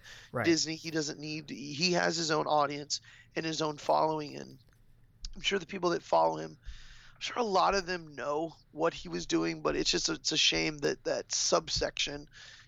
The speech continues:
Speaker 2: took it and ran with it in such a terrible way. And,
Speaker 1: Right.
Speaker 2: you know, and what he did wasn't, you know, it wasn't okay. <laughs> So,
Speaker 1: Yeah.
Speaker 2: you know, it's, he, this is the consequences of it.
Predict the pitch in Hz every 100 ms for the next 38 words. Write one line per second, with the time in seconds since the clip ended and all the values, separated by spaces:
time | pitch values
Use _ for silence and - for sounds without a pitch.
0 | _ - 175 - 165 - 151 156 156 156
1 | - 143 - - 139 143 143 - 139 -
2 | - 52 - - - 120 120 104 95 -
3 | - - - 160 151 165 190 220 196 214
4 | 175 185 175 160 - 165 - - - -
5 | - - 160 165 180 - 233 - - 202
6 | - - 190 202 - - 131 123 123 120
7 | 156 151 160 - 156 151 165 156 160 170
8 | 165 175 - - - - 67 - 50